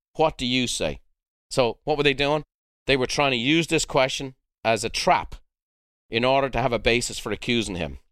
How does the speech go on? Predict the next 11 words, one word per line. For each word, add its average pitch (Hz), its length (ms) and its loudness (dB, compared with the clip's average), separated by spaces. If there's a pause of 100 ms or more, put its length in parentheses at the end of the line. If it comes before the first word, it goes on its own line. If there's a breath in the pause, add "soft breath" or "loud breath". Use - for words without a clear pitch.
(640)
"We're 135 140 2
accusing 117 460 0
her 175 360 2 (420)
to 131 120 -2
accuse 120 500 0
you. 107 320 2 (180)
We 139 100 4
want 151 180 2
to 131 60 -4
cancel 156 480 0
her, 185 380 2